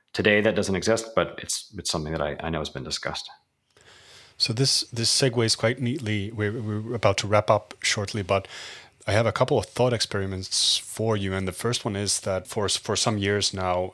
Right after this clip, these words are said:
Speaker 2: especially spearheaded by Safari, uh, the idea of tracking protections being something that the browser implements on behalf of the user, uh, to provide the user a, uh,
Speaker 1: Mm-hmm.
Speaker 2: a better experience in terms of how they are being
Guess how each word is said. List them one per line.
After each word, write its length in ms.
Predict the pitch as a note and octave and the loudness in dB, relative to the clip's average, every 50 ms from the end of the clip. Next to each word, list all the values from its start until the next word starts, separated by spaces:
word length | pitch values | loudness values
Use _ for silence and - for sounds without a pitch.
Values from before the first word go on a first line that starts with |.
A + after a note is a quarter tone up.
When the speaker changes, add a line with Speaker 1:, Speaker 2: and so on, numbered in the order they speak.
| - | -8
Speaker 2:
especially 540 | - - - - - G2+ - - G2 F#2+ F2+ | -4 -4 -2 0 0 0 0 0 -2 -4 -4
spearheaded 460 | F2 - - G2+ F#2+ E2+ F#2 F2+ F2+ | -4 -4 -4 -4 -4 -2 -2 -4 -2
by 120 | - F2 F2 | -2 0 0
Safari, 640 | F2 - - - - A2+ A2 G#2+ G2 F#2 F2+ F#2 - - - - - - - - - - - - | 0 -2 -4 -2 0 2 2 2 2 0 -2 -4 -6 -10 -20 -20 -20 -20 -20 -20 -20 -20 -14 -10
uh, 280 | F2+ F2 E2+ E2+ E2+ E2+ E2+ | -8 -6 -6 -6 -6 -4 0
the 80 | F#2 | 2
idea 320 | F2+ F2+ F2+ F2+ F#2 F2+ F2 | 2 2 4 2 2 2 2
of 140 | E2+ - | 2 2
tracking 340 | - - G2+ F#2 - G2 F2 | 2 4 4 4 2 0 -6
protections 720 | - - D#2+ - - F#2+ - - - - F#2+ F2+ E2+ - - | -6 -6 -6 -4 -4 -2 0 0 0 0 0 -2 -2 -2 -2
being 240 | - G2+ F#2 F2+ | -2 -4 -4 -2
something 440 | E2+ - - G2 F#2 F#2 - G2 F#2 | 0 0 0 0 -2 -2 -4 -6 -4
that 180 | E2+ E2+ - - | -4 -6 -6 -6
the 60 | E2+ | -6
browser 460 | D#2+ - F#2+ F#2+ G2 G2 F#2+ G#2 F2+ | -2 4 4 4 6 4 2 -2 -4
implements 840 | E2+ F2 E2+ - - F2 E2 E2 E2 D#2 - - - - - - - - - | -6 -6 -6 -8 -8 -8 -8 -8 -4 -2 0 2 2 2 2 0 -2 -4 -2
on 100 | G2 F#2+ | 0 0
behalf 380 | E2+ - - - F2 E2 - F2+ | 0 0 0 2 2 0 0 -4
of 80 | - | -10
the 120 | - - F#2+ | -12 -12 -12
user, 380 | F#2 - A2 - - - - - - - - - - - - - | -10 -10 -8 -8 -10 -10 -14 -18 -20 -20 -20 -18 -20 -20 -14 -8
uh, 180 | - F#2 F2+ E2 | -6 -4 -4 -2
to 120 | - - | -4 -4
provide 400 | E2+ - - F2 G2 G2 F#2+ F#2+ | -4 -4 0 4 6 6 6 6
the 80 | F2 F2+ | 2 -2
user 400 | E2+ E2+ E2+ E2+ E2 - F#2 F2 | -4 -4 -4 -4 -4 -4 -4 -4
a, 80 | E2 - - - | -4 -6 -8 -10
uh, 300 | - F2 D#2+ D#2 F2 E2+ - - | -10 -8 -8 -8 -8 -10 -8 -6
Speaker 1:
Mm-hmm. 380 | F#2+ F2 F#2 G2 G2 - - | -4 -4 -4 -4 -6 -8 -10
Speaker 2:
a 120 | F#2+ E2+ - _ _ _ - | -12 -12 -12 _ _ _ 0
better 240 | A2 G2+ G2+ F#2+ | 0 2 2 2
experience 420 | F#2+ - - - G#2+ F#2+ G2 F#2 F#2 | 2 0 0 0 0 0 0 0 -2
in 100 | G#2 F#2 | -2 -4
terms 280 | - - G2 F2 - | -4 -4 -4 -4 -4
of 60 | F#2 - | -4 -2
how 140 | - G2+ | -2 -2
they 120 | F2+ G2 G2+ | -2 0 -2
are 80 | F#2 | -4
being 260 | F#2 - G2+ F#2+ F#2+ | -4 -4 -6 -8 -8